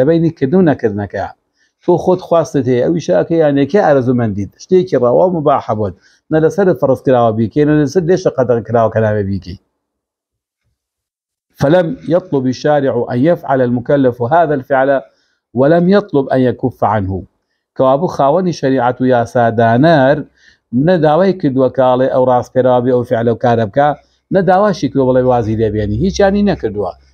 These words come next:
وەڵکو لەو ناوەیە ئەفەرمێ کارێکی مباحە خۆت ئازادی لە ئەنجامدان و ئەنجام نەدانی. بەوە دەڵێن چی؟ مباحات. کە ئەسڵ زۆرینەی تەسەڕوفات و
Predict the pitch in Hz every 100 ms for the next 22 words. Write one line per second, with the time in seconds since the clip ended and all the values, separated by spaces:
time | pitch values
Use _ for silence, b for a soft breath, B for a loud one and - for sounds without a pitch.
0 | _ 165 190 151 156 196 156 123 131 165
1 | 147 - 151 175 180 180 165 143 147 143
2 | 131 - 131 - 202 208 190 156 139 127
3 | 139 127 120 123 131 123 131 131 165 202
4 | 247 139 123 107 98 98 95 - _ _
5 | _ 135 151 139 135 139 143 147 143 _
6 | 120 113 107 - 135 95 - b b _
7 | - - 180 - 120 107 120 135 135 139
8 | 151 175 135 - - 127 131 135 131 135
9 | 120 120